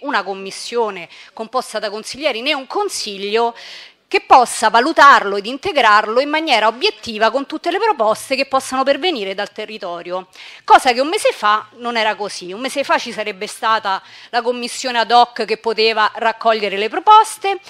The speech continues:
si poteva integrare, ci si poteva lava-, lavorare con i consiglieri comunali ed elaborarlo in un determinato modo. Ad oggi,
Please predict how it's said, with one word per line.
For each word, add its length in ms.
si 160
poteva 300
integrare, 640
ci 120
si 120
poteva 300
lava-, 500
lavorare 520
con 280
i 40
consiglieri 800
comunali 760
ed 200
elaborarlo 560
in 80
un 60
determinato 500
modo. 460
Ad 180
oggi, 420